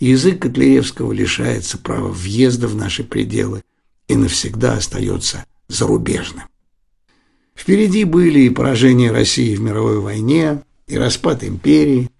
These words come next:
и создание советской Украины. Украинский язык на несколько десятилетий вернется из изгнания,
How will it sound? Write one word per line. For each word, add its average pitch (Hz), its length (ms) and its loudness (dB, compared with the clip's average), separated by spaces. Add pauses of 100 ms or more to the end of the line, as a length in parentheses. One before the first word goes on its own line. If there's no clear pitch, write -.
(300)
и 135 80 0
создание 139 560 2
советской 110 460 -2
Украины. 117 760 -2 (440)
Украинский 170 640 0
язык 175 380 4
на 143 120 -4
несколько 135 460 2
десятилетий 131 640 2
вернется 127 600 2
из 110 140 -2
изгнания, 123 760 0